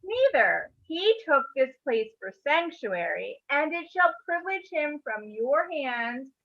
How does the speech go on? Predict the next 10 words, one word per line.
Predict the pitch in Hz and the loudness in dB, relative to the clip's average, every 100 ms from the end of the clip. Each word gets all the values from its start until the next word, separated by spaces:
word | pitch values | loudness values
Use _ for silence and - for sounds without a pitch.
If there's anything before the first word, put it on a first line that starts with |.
| _ | _
till | - 277 | -8 2
I | 262 311 302 202 202 277 | 6 8 8 8 4 0
have | 254 | -2
brought | 254 240 240 | 2 2 2
him | 285 | -4
to | 294 | -10
his | 349 359 | -12 -2
wits | 269 262 - | -2 -2 -6
again, | 233 220 208 208 233 - _ _ | -4 -2 -2 -4 -8 -16 _ _
or | - 392 339 311 | -2 4 6 6